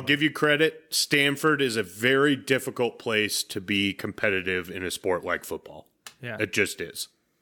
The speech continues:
Speaker 2: I mean, I mean,
Speaker 1: Sustainably.
Speaker 2: yes, and he's, and he's done it sustainably. So I like that.
Speaker 1: Till now, they're,
Speaker 2: Yeah.
Speaker 1: they're not gonna be very good this year.
Speaker 2: Other than that, guys, you had no other cold
Speaker 1: <laughs>
Speaker 2: takes. Your,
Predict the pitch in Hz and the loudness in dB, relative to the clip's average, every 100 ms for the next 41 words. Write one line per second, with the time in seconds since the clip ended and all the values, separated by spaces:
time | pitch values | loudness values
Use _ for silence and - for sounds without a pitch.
0 | - 147 135 120 107 _ _ _ _ _ | -6 -4 -4 -6 -10 _ _ _ _ _
1 | _ _ _ _ _ 135 110 104 92 _ | _ _ _ _ _ -16 -14 -18 -20 _
2 | _ - - 127 - 98 82 80 80 - | _ -6 -2 0 2 0 -2 -10 -14 -14
3 | _ _ _ - 165 143 104 - - 143 | _ _ _ -6 2 2 0 -6 -2 -2
4 | 139 135 139 135 120 143 123 107 _ - | -2 -2 -2 -2 0 2 2 -4 _ -12
5 | 127 - 113 101 98 98 90 - 123 104 | -10 -8 -10 -10 -12 -18 -16 -8 -6 -6
6 | _ - - _ _ _ 214 220 214 - | _ -20 -20 _ _ _ 0 0 0 -8
7 | 95 - 151 127 92 78 - 110 - - | -4 2 2 2 0 -2 0 0 0 0
8 | 113 104 92 92 85 85 85 80 - - | 2 2 0 -2 -6 -6 -6 -8 -12 -18
9 | - 82 - - - _ _ _ _ _ | -16 -14 -14 -14 -20 _ _ _ _ _
10 | _ _ _ _ _ - 320 370 339 269 | _ _ _ _ _ 0 4 6 6 6
11 | 269 294 226 170 160 220 226 190 202 214 | 6 6 6 6 6 2 2 4 4 6
12 | 165 - 190 175 170 196 - 151 180 190 | 4 6 4 4 4 4 2 2 6 6